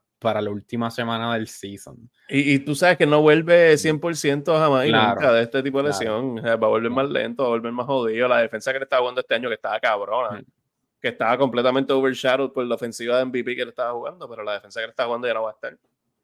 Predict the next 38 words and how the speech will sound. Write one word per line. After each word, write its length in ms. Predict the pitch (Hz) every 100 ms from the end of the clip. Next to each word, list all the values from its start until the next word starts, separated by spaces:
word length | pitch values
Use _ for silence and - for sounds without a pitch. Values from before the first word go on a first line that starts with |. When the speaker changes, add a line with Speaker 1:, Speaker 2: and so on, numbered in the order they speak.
| _ _ _ _
Speaker 1:
Sí. 200 | - -
Speaker 2:
So, 540 | - 104 92 85 82 _
Speaker 1:
Es 140 | 107 110
Speaker 2:
esto 220 | 120 127
Speaker 1:
triste. 120 | 120
Speaker 2:
ya, 600 | 113 120 117 107 104 92 _ _ _
Speaker 1:
Es 60 | -
Speaker 2:
la 60 | 113
Speaker 1:
triste. 140 | 113
Speaker 2:
gasolina 380 | 110 113 110 120
se 100 | 135
acabó, 680 | 131 113 117 139 139 135 131
hay 140 | 98 113
ya, 260 | 117 101
hay 100 | 110
que 140 | 110 120
llamar 260 | 120 120
asistencia 380 | 120 - 127 120
a 40 | 117
la 40 |
carretera, 1040 | 117 110 107 - 135 139 135 131 131 127 120 120
fíjate, 480 | 110 110 104 101 110
esto. 300 | 107 - 113
Speaker 1:
Wow, 300 | 90 - - 131 _ _ -
ok. 100 | - - 113 719 - - _ -
Speaker 2:
Oh, 100 | -
yes. 520 | 151 110 107 - - -
Speaker 1:
Pero 160 | 123
sí, 260 | 120 139 147
mano, 240 | 143 147 135
cada 220 | 127 135
vez 140 | 143
que 120 | 151 160
veo 340 | 156 156 156
el, 480 | 151 147 143 143 -
el, 540 | 139 139 135 131 127 -
el 180 | 135
East, 400 | 143 143 - -